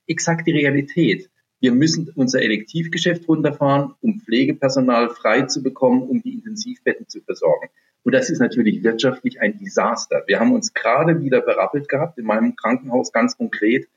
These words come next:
hatten wir im Septembermonat eigentlich den gleichen Leistungsstand wie ein Jahr zuvor im September.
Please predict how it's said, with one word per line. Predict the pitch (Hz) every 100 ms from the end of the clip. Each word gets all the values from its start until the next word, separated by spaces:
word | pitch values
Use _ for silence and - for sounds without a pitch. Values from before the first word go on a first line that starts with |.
| _ - _ _
hatten | 120 120
wir | 117
im | 123 107
Septembermonat | 113 - 123 143 165 165 165 156 131 156 156 147 -
eigentlich | 131 139 135 -
den | 110
gleichen | 113 110 117
Leistungsstand | 107 123 156 139 123 - - 110 135 - _
wie | 127 127 127
ein | 117 120
Jahr | 117 104 104
zuvor | 101 - 147
im | - 110
September. | 104 - 95 110 131 139